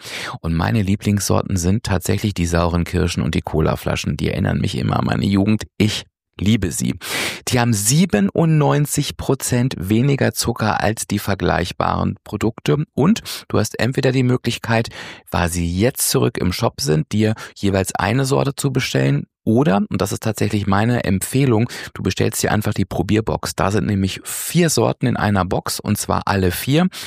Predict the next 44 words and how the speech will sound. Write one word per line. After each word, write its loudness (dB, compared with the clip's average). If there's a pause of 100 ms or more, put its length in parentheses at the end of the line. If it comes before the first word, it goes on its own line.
(180)
Du -2
be-, -6
bekommst 0
jeweils 2
drei 2
Tüten -2
pro -4
Sorte 2 (320)
und -2
kannst 0
dich -2
dann 2
wirklich 0
da 2 (300)
lecker 0
durchprobieren -2
und 4
mir 2
gern 2
mal 2
deine 2
Meinung 0
schreiben, -2 (260)
ob -4
du -4
die 0
Colaflaschen 0 (120)
und 2
die 0 (240)
sauren 2
Kirschen 0
auch 0
so -2
genial 0
findest -2
oder 2
ob -2
du 0
dich -4
für -4
eine -2
andere -4
Sorte -6
entscheidest. -8